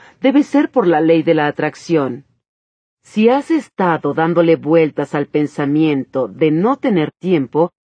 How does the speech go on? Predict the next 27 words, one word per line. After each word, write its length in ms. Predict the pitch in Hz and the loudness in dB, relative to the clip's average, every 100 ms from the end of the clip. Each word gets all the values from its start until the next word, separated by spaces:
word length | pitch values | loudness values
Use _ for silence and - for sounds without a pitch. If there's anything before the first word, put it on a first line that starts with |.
| _ _ | _ _
prueba 460 | 220 262 269 269 | 2 4 4 0
diciendo 760 | 254 185 - - 196 196 185 190 | 0 -4 -4 -2 0 0 0 -4
con 220 | - 196 | -2 0
énfasis, 800 | 190 156 143 139 127 127 120 - _ _ _ _ - | 2 2 -2 -6 -8 -10 -12 -16 _ _ _ _ 0
"A 160 | 208 | 0
partir 560 | - 202 208 - 254 220 | 0 -2 -4 -2 0 2
de 120 | 185 | 2
ahora 380 | 170 196 233 247 | 4 4 2 0
quiero 360 | - 214 196 | 0 0 0
tener 320 | 185 165 165 160 | 0 0 0 -2
tiempo 440 | - 220 220 214 | -2 0 0 0
de 140 | 180 | 0
sobra", 560 | 165 - 190 156 170 196 | 0 0 0 0 -2 -2
y 120 | - 220 - | -4 -4 0
cambia 360 | 233 220 202 | 0 2 0
tu 140 | - 170 | 0 -2
vida. 420 | 143 139 120 123 - _ _ | -2 -4 -6 -8 -14 _ _
También 300 | 285 294 339 | 0 4 4
puedes 280 | 330 349 320 | 2 0 0
transformar 540 | 240 226 - 175 160 | 0 0 0 0 2
el 100 | 165 | 0
tiempo 320 | 143 170 160 165 | 2 0 2 0
de 80 | |
espera 420 | 156 - 180 160 180 | 0 0 0 2 2
en 100 | 170 | 2
un 80 | |
momento 440 | 160 147 151 147 | 2 2 0 0